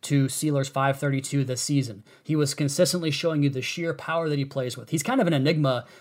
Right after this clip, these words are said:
in the terms of the size and testing metrics, like his broad jump, his shuttle,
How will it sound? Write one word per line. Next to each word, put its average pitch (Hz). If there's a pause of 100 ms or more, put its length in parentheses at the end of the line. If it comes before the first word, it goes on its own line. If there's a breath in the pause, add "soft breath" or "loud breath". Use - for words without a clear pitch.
(120)
in 143
the 139
terms 165
of 139
the 123
size 147
and 123
testing 147
metrics, 127
like 131
his 127
broad 127
jump, 113
his 139
shuttle, 139